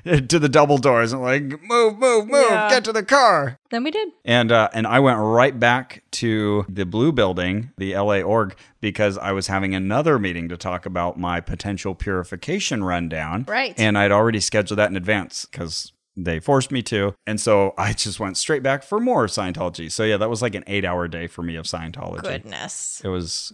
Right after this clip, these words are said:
Speaker 1: awful.
Speaker 2: Just so no one gets too excited, you're not purified.
Speaker 1: Why, why would you say that to them? Why would you dash their potential hopes?
Speaker 2: Because I don't want to dash them then.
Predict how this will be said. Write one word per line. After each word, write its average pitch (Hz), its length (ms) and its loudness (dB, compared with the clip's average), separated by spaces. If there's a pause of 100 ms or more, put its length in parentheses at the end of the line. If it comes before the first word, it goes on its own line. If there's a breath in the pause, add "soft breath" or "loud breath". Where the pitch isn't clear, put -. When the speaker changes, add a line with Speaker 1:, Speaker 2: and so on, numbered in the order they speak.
(140)
Speaker 1:
awful. - 260 -10
Speaker 2:
Just 254 240 -2
so 269 100 0
no 208 140 -2
one 196 100 -4
gets 185 180 -8
too 208 160 -2
excited, 170 640 -4
you're 180 240 -10
not 160 320 -6
purified. - 640 -12 (220)
Speaker 1:
Why, 123 220 -2
why 135 180 0
would 139 180 0
you 123 80 -4
say 98 200 -2
that - 180 -12
to - 100 -16
them? 82 240 -14 (400)
Why 117 220 4
would 123 160 2
you 104 80 -6
dash 92 380 0
their 82 500 -4 (180)
potential 95 380 -4
hopes? - 320 -18 (320)
Speaker 2:
Because 320 400 -2
I 294 140 0
don't 294 180 -4
want 277 240 -6
to 277 80 -14
dash 285 340 -4
them 285 320 -10
then. 294 440 -8